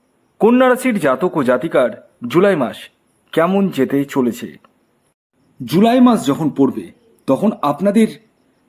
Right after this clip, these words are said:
গ্রহের স্থিতি ঠিক এমনটাই থাকতে চলেছে। আপনাদের ফার্স্ট হাউসে কেতু গ্রহ থাকতে চলেছে, সেভেন্থ হাউসে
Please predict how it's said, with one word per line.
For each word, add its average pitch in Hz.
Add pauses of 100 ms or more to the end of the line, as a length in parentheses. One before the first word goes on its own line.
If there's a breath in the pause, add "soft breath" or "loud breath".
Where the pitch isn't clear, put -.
গ্রহের 165
স্থিতি 117 (220)
ঠিক 190
এমনটাই 175
থাকতে 123
চলেছে। 104 (500)
আপনাদের 165 (420)
ফার্স্ট 208
হাউসে 143 (420 soft breath)
কেতু 214
গ্রহ 151
থাকতে 117
চলেছে, - (960)
সেভেন্থ 240
হাউসে 123